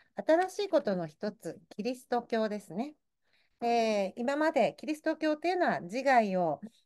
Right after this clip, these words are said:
えー、禁止したりとか、日本のその戦国時代には、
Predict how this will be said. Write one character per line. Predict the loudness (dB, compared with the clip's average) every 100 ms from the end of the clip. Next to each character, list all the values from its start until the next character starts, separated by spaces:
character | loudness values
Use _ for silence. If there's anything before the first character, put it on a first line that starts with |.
| _
え | -4 -4
ー、 | -2
禁 | -2
止 | -2 -4 -8
し | -2
た | -2
り | -2
と | -6 -12
か、 | -4 4 6 6
日 | 2 0
本 | -2 0
の | 0 -2
そ | -2
の | -4
戦 | -4 -4 -2
国 | -2 -2 -4 -2
時 | 0
代 | 0 0
に | -2
は、 | -2 -2